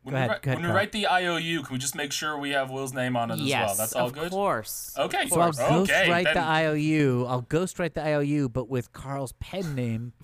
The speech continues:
Speaker 3: Will
Speaker 2: of Will
Speaker 3: Hines.
Speaker 2: Hines.
Speaker 3: Right.
Speaker 1: Yeah,
Speaker 2: All right,
Speaker 1: exactly.
Speaker 2: you know what?
Speaker 1: That sounds
Speaker 2: I'm on
Speaker 1: great.
Speaker 2: board. This is smart.
Speaker 1: <laughs> Oh,
Speaker 2: This is
Speaker 1: wow.
Speaker 2: smart.
Speaker 1: Okay, cool. Ah, yeah, awesome.
Speaker 2: And just to be sure, I'll ghostwrite a bank account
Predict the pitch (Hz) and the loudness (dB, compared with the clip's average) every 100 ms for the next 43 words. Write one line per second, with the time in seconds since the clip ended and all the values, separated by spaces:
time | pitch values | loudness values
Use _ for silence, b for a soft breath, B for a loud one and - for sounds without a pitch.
0 | b b b _ _ 139 127 117 127 131 | b b b _ _ -6 -4 -2 -2 -2
1 | 113 117 110 95 85 - 143 139 139 151 | -2 -4 -6 -6 -14 -8 -4 -2 0 0
2 | 160 247 151 151 190 240 427 180 190 - | 4 6 6 4 4 4 4 4 4 4
3 | - 170 143 110 - - 165 - - 139 | 4 2 0 -2 -8 -10 -8 -8 -4 -4
4 | 95 _ _ - _ - 131 139 170 156 | -4 _ _ -20 _ -10 -8 -6 -2 0
5 | 147 131 139 233 - 320 160 - 185 202 | 0 0 -2 -2 -2 -2 -2 -2 0 4
6 | 208 139 - 147 196 - 214 - 240 - | 4 2 -2 -2 0 -2 -6 -4 -4 -2
7 | 226 196 - 196 156 147 139 156 190 - | -6 -6 -2 -2 0 -2 -2 -2 -2 -2
8 | 180 170 165 139 - 143 135 120 - 95 | -2 -2 -2 -6 -2 -4 -4 -8 -8 -12